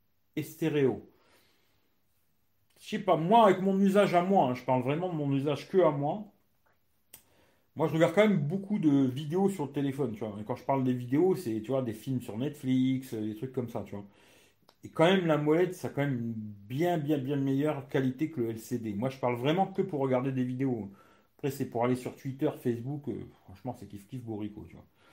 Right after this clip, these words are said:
Mais, euh, je sais pas. C'est un, c'est toujours un dilemme, ces conneries, tu vois. Stéréo ou mono, euh, moled ou L C D, tu vois.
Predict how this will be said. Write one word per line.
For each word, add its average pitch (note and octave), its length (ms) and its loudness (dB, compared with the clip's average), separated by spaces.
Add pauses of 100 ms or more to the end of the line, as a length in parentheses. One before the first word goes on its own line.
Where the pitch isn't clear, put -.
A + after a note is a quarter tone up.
(520)
Mais, B2+ 320 0
euh, A#2 300 0 (1000)
je C#3+ 80 -6
sais D3+ 140 -8
pas. - 280 -6 (540)
C'est D3+ 160 0
un, D#3+ 260 8
c'est E3 140 0
toujours G#3 220 2
un F#3+ 80 6
dilemme, F3+ 380 2
ces C3 140 -8
conneries, B2 320 -2
tu C3 80 -6
vois. D#3+ 140 -6 (380)
Stéréo F3+ 560 4
ou F#3+ 680 0
mono, A3 760 2
euh, G3 260 -2
moled B3 500 2
ou A3 200 2
L G3 140 8
C G3 160 0
D, E3+ 140 0
tu - 80 -10
vois. C3+ 160 -6